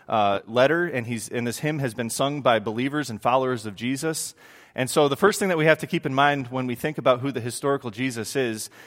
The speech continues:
is that he wasn't reconstructed over hundreds of years, and all of a cu-, sudden the Jesus event became something like Jesus became a god because people started calling him that hundreds of years later. No, this section was written within twenty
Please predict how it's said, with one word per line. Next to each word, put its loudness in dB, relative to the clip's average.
is -6
that 4
he 0
wasn't 4
reconstructed 0
over 0
hundreds 0
of 0
years, 2
and -2
all 6
of -2
a -4
cu-, -12
sudden 2
the -4
Jesus -4
event -2
became -4
something -4
like 0
Jesus -2
became -2
a 0
god 4
because -4
people -6
started -2
calling 0
him -2
that 2
hundreds -2
of -4
years -4
later. 0
No, 12
this 4
section 4
was 2
written 4
within 6
twenty 4